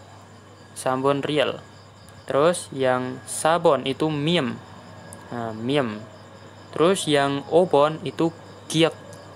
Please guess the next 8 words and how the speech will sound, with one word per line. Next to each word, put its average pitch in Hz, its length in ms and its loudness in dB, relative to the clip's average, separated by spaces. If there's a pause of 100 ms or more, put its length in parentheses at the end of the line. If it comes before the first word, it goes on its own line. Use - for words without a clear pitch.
(180)
Langsung 131 480 -8
ke 135 80 -2
sini. 131 400 -6 (560)
Ya. 123 180 -2 (960)
Kita 127 240 0
lanjutkan. 127 480 0 (2250)
Ada 147 400 2
munbob 170 560 4